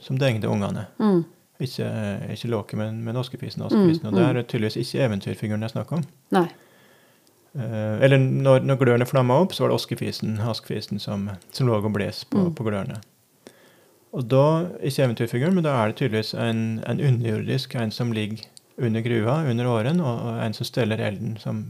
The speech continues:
Speaker 1: som, eller manipulerer elden, som,
Speaker 2: Mm.
Speaker 1: som holder til der, da.
Speaker 2: Altså en vette.
Speaker 1: Ja, det er veste,
Speaker 2: Ja.
Speaker 1: tusse og
Speaker 2: Ja.
Speaker 1: hva det nå er en, en kaller det.
Speaker 2: Ja.
Speaker 1: Så,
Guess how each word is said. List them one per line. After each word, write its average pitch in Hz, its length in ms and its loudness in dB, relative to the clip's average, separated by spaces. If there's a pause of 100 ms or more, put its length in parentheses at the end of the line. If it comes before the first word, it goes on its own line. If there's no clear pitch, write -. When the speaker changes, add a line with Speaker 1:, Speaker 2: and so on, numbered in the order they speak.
Speaker 1:
som, 110 280 -8
eller 110 120 -4
manipulerer 110 540 -2
elden, 110 240 -6
som, 107 240 -6
Speaker 2:
Mm. 185 140 -6 (180)
Speaker 1:
som - 160 -4
holder - 160 -4
til 107 160 -4
der, 202 140 -4
da. 107 100 -8 (140)
Speaker 2:
Altså 202 260 2
en 180 160 4
vette. 165 320 -2 (560)
Speaker 1:
Ja, 123 220 2 (580)
det 131 80 0
er 104 540 0
veste, 131 320 -2
Speaker 2:
Ja. 120 180 2
Speaker 1:
tusse 120 320 -4
og 107 560 -2
Speaker 2:
Ja. 104 140 0 (180)
Speaker 1:
hva 110 140 -4
det 107 80 -4
nå 110 160 0
er 104 100 -4
en, 101 140 -6 (340)
en 120 100 -8
kaller 104 280 -4
det. 101 100 -8 (220)
Speaker 2:
Ja. 190 100 -4 (1800)
Speaker 1:
Så, 139 720 4